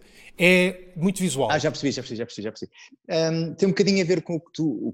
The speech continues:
Speaker 2: que eu disse e aquilo que tu também acabaste por complementar, que é, se o teu objetivo for aprender, for evoluir, então o meio é um bocadinho pouco relevante, desde que tu tenhas uma base sólida nas outras, porque há de haver alturas na vida, inevitavelmente, em que tu vais ser confrontado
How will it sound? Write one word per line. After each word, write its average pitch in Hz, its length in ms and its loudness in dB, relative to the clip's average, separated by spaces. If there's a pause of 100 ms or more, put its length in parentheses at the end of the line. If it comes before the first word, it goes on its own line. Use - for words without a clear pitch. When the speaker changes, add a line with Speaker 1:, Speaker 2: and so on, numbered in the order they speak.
Speaker 2:
que - 120 -4
eu 139 60 4
disse 139 300 0
e 156 40 -2
aquilo 143 180 -4
que - 40 -20
tu 127 60 -6
também 127 300 -4
acabaste 117 340 -6
por 104 100 -12
complementar, 110 600 -4
que - 80 -4
é, 85 100 -4 (340)
se - 160 -8
o 127 40 -2
teu 180 100 2
objetivo 143 480 0
for 104 340 0 (140)
aprender, 113 500 0
for 117 140 -2
evoluir, 107 560 0 (380)
então 139 220 0
o 143 40 4
meio 143 320 0
é 143 40 -2
um 135 60 -4
bocadinho 131 380 -2
pouco 110 380 -4
relevante, 98 460 0
desde 110 240 0
que - 80 -16
tu 120 80 -4
tenhas 127 300 0
uma 123 180 2
base 123 300 2
sólida 131 340 -2
nas 135 160 -6
outras, 160 280 -6
porque 117 200 -12 (100)
há 123 100 -2
de 113 100 -2
haver 92 180 -8
alturas 90 340 -8
na 95 160 -8
vida, 107 220 0
inevitavelmente, 104 800 -2
em 127 40 -4
que 113 40 -12
tu - 100 -8
vais 113 160 -2
ser 117 120 -4
confrontado 120 580 -4